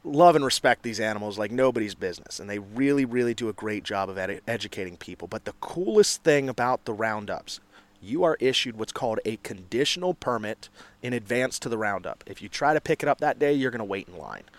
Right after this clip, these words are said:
And it's a long line, and you're only allowed to pick up a snake from when you get your conditional permit until the time expires. And a lot of times it's, like, three o'clock in the afternoon or noon sometimes. So if you don't get in line until nine, you're gonna have, like, forty-five minutes to go pick up a snake and bring it back for the roundup.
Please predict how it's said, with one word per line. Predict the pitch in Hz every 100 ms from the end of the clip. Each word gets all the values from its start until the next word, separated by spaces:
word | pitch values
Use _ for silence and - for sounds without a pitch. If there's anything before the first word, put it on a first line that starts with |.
| - - - - -
And | 92
it's | 110 -
a |
long | 120 123 120
line, | 120 131 131 135
and | 104 98
you're | 90 85 -
only | 131 160 170
allowed | 135 127 127
to | 117 107 - - -
pick | 156 156
up | 165 143
a |
snake | - - 123 120 -
from | 110 107 101
when | 98 143
you | 165
get | 156 151
your | 160
conditional | - 160 170 170 156
permit | - 170 175 -
until | 107 104 - 139
the | 123
time | - 123 120 113 - -
expires. | - - 110 98 85 - -
And | 101
a |
lot | 104 120
of | 113
times | 123 117 110
it's, | -
like, | 101 85 -
three | 110
o'clock | 92 - 95 95
in |
the | 92
afternoon | 92 85 92 95 98
or | 78
noon | 90 101 101 92 85 _
sometimes. | - - 82 87 - - - - - - - - - - - - -
So | 117
if | 120
you |
don't | 196
get | 170 -
in |
line | 143 147
until | 131 - 131
nine, | 107 117 110 101
you're | 120
gonna | 139 131
have, | 120
like, | 107
forty-five | 98 135 120 - 101
minutes | 98 104 -
to |
go | 107
pick | 98 123 104
up | 98
a | -
snake | - 120 113 101
and | 98
bring | 98 104
it | 90
back | 101 98
for | -
the | 98
roundup. | 98 131 120 113